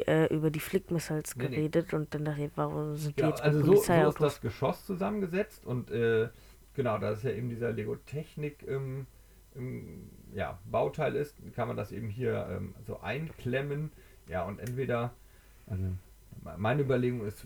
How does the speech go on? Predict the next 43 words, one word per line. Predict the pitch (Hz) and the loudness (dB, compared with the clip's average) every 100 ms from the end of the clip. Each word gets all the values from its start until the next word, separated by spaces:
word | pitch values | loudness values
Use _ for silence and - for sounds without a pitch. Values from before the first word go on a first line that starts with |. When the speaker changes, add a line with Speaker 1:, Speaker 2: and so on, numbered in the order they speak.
| - | -16
Speaker 2:
Flick | - 127 139 - | -8 -6 -4 -4
heißt | 120 - | -4 -4
dann | 113 113 | -8 -6
eben | 110 110 | -6 -6
vielleicht | - 107 110 - | -2 0 0 0
auch, | 113 98 | -2 -2
ist | 107 101 | -4 -4
so | 101 | -6
vielleicht | - 110 117 | -2 -4 -4
so | |
ein | 110 | -8
bisschen | 113 | -6
der | - | -6
englische | 120 104 | -6 -6
Begriff | 113 110 113 | -8 -6 -6
für, | - - | -4 -6
für | - 110 | -4 -8
dieses | 110 104 104 | -6 -6 -8
Schnipsen | - 143 - - 135 | -4 -4 -4 -8 -6
mit | 117 | -6
den | 101 | -6
Fingern. | 104 - 151 147 156 - - - - - | -6 -4 -2 0 -2 -8 -18 -18 -18 -12
Ja, | - 123 | -4 -2
wenn | 107 | -2
man | 107 | -4
Daumen | 110 113 127 123 104 | 0 0 0 -4 -6
und, | 95 107 | -8 -8
und | 95 98 | -10 -8
Zeigefinger | 123 127 127 - 120 120 | -4 -2 -2 -4 -6 -4
oder | 104 - | -4 -2
Daumen | - 117 | -2 -4
und | 107 | -6
Mittelfinger | - 120 - 120 - 98 - - - - | -8 -8 -8 -6 -4 -6 -8 -20 -20 -12
aufeinander | 98 110 120 127 | -8 -6 -2 0
legt | 120 120 113 104 | 0 0 -4 -8
und | 104 | -6
dann | 107 | -6
eben | 101 107 104 - - | -4 -6 -6 -10 -14
den | 101 | -12
Finger | - 131 135 | -10 -6 -6
rausschnellen | 107 113 120 - 113 110 | -4 -4 -6 -8 -6 -4
lässt, | 113 - - - | -4 -6 -16 -10
das | - | -10